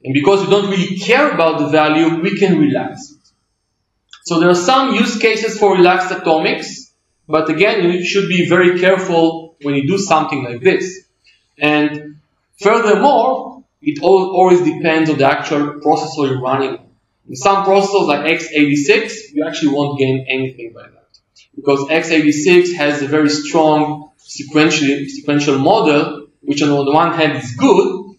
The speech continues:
on the other hand it's bad, because maybe it's missing optimizations you could have had if it supported more relaxed models. So depending on your point of view.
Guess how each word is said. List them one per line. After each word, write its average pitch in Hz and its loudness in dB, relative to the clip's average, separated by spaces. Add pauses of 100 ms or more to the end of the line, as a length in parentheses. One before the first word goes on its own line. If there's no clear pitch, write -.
on 131 -8
the 143 4
other 170 2
hand 156 0
it's - -10
bad, 185 2
because 135 0
maybe 151 2
it's 151 -6
missing 190 0
optimizations 151 2
you 135 -12
could 233 -8
have 180 2
had 147 0
if 170 -2
it 170 0
supported 170 2
more 151 4
relaxed 143 2
models. - -8 (380)
So 143 -2
depending 156 0
on 147 2
your 139 2
point 147 0
of 135 -2
view. 156 0